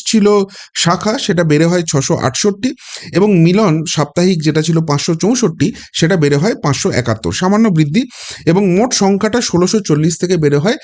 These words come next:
ষোলোশো ছিয়ানব্বই। কিন্তু দু হাজার পঁচিশ সাল চলছে, এখনও দু হাজার পঁচিশ সাল শেষ হয়নি। এখন যে স্ট্যাটিস্টিক্সটা এসছে, এবং এটা আমি বলছি শুধুমাত্র দক্ষিণবঙ্গের জন্য, সেটা হচ্ছে দক্ষিণবঙ্গের স্থান এটা চারশো চৌত্রিশ থেকে বেড়ে হয়ে গেছে পাঁচশো কুড়ি,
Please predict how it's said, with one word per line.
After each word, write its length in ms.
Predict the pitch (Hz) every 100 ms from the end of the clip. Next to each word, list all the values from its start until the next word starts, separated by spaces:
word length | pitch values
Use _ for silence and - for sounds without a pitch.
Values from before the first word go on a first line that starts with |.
| - -
ষোলোশো 360 | - 156 160 220
ছিয়ানব্বই। 580 | - 131 107 95 87 87 _ - -
কিন্তু 180 | 165 165
দু 100 | 151
হাজার 240 | 131 143 160 -
পঁচিশ 260 | 156 190 175
সাল 140 | - 92 - -
চলছে, 300 | 220 208 - - - -
এখনও 280 | 127 185 190
দু 100 | 151
হাজার 200 | 160 175 160
পঁচিশ 200 | 151 160
সাল 140 | 165
শেষ 200 | 156 151 160
হয়নি। 200 | 117 101 - - - -
এখন 300 | 196 - 302
যে 100 | 269
স্ট্যাটিস্টিক্সটা 720 | - 180 156 170 190 165 -
এসছে, 300 | 139 127 - 104
এবং 160 | 107 131
এটা 120 | 135 147
আমি 120 | 156
বলছি 200 | 165 170
শুধুমাত্র 380 | 175 147 147 156 160
দক্ষিণবঙ্গের 680 | 123 170 269 226 147 110 98
জন্য, 140 | 104 95 101 - - - - -
সেটা 240 | 202 277
হচ্ছে 320 | 233 135 - 131 226
দক্ষিণবঙ্গের 340 | 156 131 208 202 196 190 208
স্থান 480 | - - 180 180 165 - - - -
এটা 180 | 156 214
চারশো 460 | 214 175 175 - 247
চৌত্রিশ 460 | 202 202 202 226 220
থেকে 180 | 240 226
বেড়ে 220 | 160 185
হয়ে 220 | 175 175
গেছে 160 | 185 196
পাঁচশো 340 | 170 139 -
কুড়ি, 260 | 160 117 110